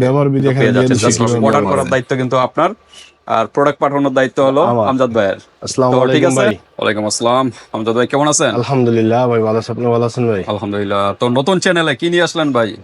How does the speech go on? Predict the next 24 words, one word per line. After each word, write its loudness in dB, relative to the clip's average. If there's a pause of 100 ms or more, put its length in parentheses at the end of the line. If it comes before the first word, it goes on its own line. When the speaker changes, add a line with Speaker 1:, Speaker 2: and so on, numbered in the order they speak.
Speaker 1:
ভাই, 4
আপনার -2
নতুন -2
চ্যানেলের 0
জন্য 2
সবচেয়ে 0
ভালো 2
কিছু -4
প্রোডাক্ট 0
নিয়ে 0
আসলাম, 0
যে 2
আপুদের 0 (200)
এই 2
শারীরিক 0
কিছু 0
সমস্যা 0
আছে, -2 (540)
যে -4
ওই 2
সমস্যার 0
কারণে 0
অনেক 0
কাছে, -4